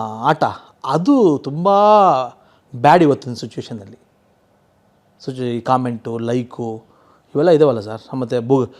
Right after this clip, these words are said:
ಏನದು ವೋಟಿಂಗು, ಸಿಂಗಲ್ ಸ್ಟಾರು, ಡಬಲ್ ಸ್ಟಾರು, ನಮ್ಮ ಜನನೂ ಇವಾಗ ಹಂಗೆ ಆಗಿದ್ದಾರೆ. ಅದನ್ನ ನೋಡ್ಕೊಂಡು ಬರೋದು, ಇದೊಂದು ತುಂಬ ದುರಂತ ಅಂತಲೂ ಹೇಳ್ಬೋದು.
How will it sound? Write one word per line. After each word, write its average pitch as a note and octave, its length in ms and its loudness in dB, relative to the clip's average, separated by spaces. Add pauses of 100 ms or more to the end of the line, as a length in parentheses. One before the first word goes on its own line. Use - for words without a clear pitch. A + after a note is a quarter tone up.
(280)
ಏನದು B2+ 560 -2
ವೋಟಿಂಗು, B2+ 640 2 (320)
ಸಿಂಗಲ್ D3 260 2
ಸ್ಟಾರು, B2 300 0
ಡಬಲ್ C#3+ 320 0
ಸ್ಟಾರು, A#2+ 480 -2 (800)
ನಮ್ಮ D#3+ 280 -4
ಜನನೂ E3 260 0
ಇವಾಗ D3+ 160 0
ಹಂಗೆ B2+ 180 -4
ಆಗಿದ್ದಾರೆ. A#2 460 -6
ಅದನ್ನ B2 240 -8
ನೋಡ್ಕೊಂಡು B2+ 320 -4
ಬರೋದು, A2 500 -8 (1900)
ಇದೊಂದು B2+ 380 -8
ತುಂಬ D3 340 -4
ದುರಂತ C#3 420 -2
ಅಂತಲೂ D#3+ 300 0
ಹೇಳ್ಬೋದು. B2 480 -4